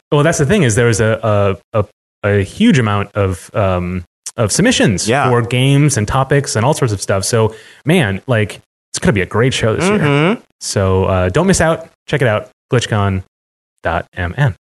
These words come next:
Speaker 2: Yeah.
Speaker 1: All right. Let's
Speaker 2: So,
Speaker 1: get to it.
Speaker 2: yes, let's start with my topic. Uh, getting out of a rut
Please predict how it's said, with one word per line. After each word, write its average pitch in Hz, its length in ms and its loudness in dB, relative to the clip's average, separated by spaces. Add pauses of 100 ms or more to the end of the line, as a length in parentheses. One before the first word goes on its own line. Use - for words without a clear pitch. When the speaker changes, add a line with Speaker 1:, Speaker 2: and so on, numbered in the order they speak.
(140)
Speaker 2:
Yeah. 131 280 -4 (340)
Speaker 1:
All 90 80 -2
right. 104 240 -2 (800)
Let's 101 80 0
Speaker 2:
So, - 20 2
Speaker 1:
get 120 120 2
to 151 120 2
it. - 220 -4
Speaker 2:
yes, - 260 -2
let's 104 120 -4
start - 300 -6
with 92 200 -8 (120)
my 120 140 -2
topic. 92 400 -6 (440)
Uh, 95 440 0 (160)
getting 165 240 0
out 165 120 0
of 156 60 0
a 147 80 0
rut 151 420 -4